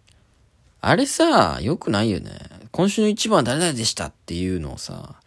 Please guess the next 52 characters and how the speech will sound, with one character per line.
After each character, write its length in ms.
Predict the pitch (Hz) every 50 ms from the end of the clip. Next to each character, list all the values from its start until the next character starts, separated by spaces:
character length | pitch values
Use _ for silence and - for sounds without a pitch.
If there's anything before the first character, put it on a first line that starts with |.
| _ - - - - - - _ _ _ _ _ _ _
X 420 | - 160 156 156 - - - - 85
発 160 | 90 - -
表 100 | - 135
し 140 | - - 135
な 80 | 131 123
い 60 | 107
ん 40 | 90
で 60 | 104
す 180 | - - -
よ。 160 | - - - - - -
YouTube 520 | 113 120 127 135 - - - 156 139 139
に 260 | 139 156 170 165 139
こ 120 | - - -
っ 20 |
そ 240 | - - - - 117
り 260 | 98 90 76 - - _ _ _ _ _ _ _ _ _ _ _ _ _ -
残 280 | - 101 92 - - 196
っ 20 |
て 200 | - _ - 78
る 60 | 62 55
っ 40 | _ _ -
て 100 | - -
い 80 | 53
う。 60 | - - _ _ _ _ _ _ _ - -
あ 180 | - 117 151
れ、 140 | 196 247 247
マ 220 | 220 170 156 165 170
イ 40 |
ナ 100 | 175 180
ビ 100 | 175 175
ラ 80 | 170 165
フ 120 | - -
タ 120 | - - 160
ー 20 |
ナ 80 | 160 156
イ 20 |
ト 80 | 113 -
最 300 | - - - 107 113 117
悪 160 | 113 113 127
で 80 | 123 113
し 120 | - -
ょ。 200 | - - - - _ _ _ _ _ _ _ - - _ _ _ _ _ _ _ _ _ _ _ _ _ _ _ _ _ -
う 40 | 98
ん。 540 | 95 92 92 90 85 82 78 64 57 - - 76
マ 220 | - 90 101 117 131
イ 40 | 143
ナ 120 | 156 156
ビ 100 | 156 156
ラ 80 | 151 143
フ 100 | - -
タ 300 | - - 151 151 151
ー 40 | 151